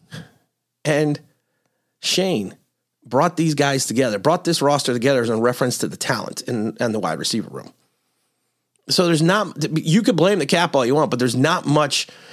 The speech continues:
there's not much more blame to point, or there's, there's a perfect place to point than the guys who actually brought in the talent and said, "This, these guys were good talent that we can bring in." 'Cause there was pl-, there was guys on the open market, there was guys in the draft we coulda got.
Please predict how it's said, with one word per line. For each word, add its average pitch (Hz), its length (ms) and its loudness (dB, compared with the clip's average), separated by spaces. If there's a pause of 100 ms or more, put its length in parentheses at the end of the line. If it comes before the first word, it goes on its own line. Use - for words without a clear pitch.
(140)
there's 147 200 0
not 190 220 2
much 170 400 0 (160)
more 156 300 4
blame 143 420 2
to 143 100 0
point, 156 460 0
or 123 220 0
there's, 131 300 0
there's 123 260 -2
a 120 60 -2
perfect 160 360 -2
place 160 260 2
to 135 80 -2
point 147 440 0
than 135 240 2 (240)
the 127 100 0
guys 143 340 2
who 135 140 4
actually 131 320 -2
brought 127 300 2
in 123 120 2
the 104 80 0
talent 120 380 0
and 113 80 -2
said, 113 160 0
"This, 127 160 0
these 143 260 0
guys 127 300 2
were 117 80 0
good 113 240 2
talent 120 300 0
that 101 120 -2
we 113 120 -2
can 113 120 0
bring 107 200 0
in." 113 80 -2
'Cause 131 140 2
there 196 140 4
was 277 140 0
pl-, 226 140 2
there 208 180 2
was 320 160 2
guys 185 340 2
on 180 140 4
the 156 100 4
open 156 240 2
market, 147 280 2
there 139 160 2
was 170 120 0
guys 143 320 0
in 143 100 2
the 135 80 0
draft 117 400 0
we 131 100 0
coulda 151 180 2
got. 135 340 0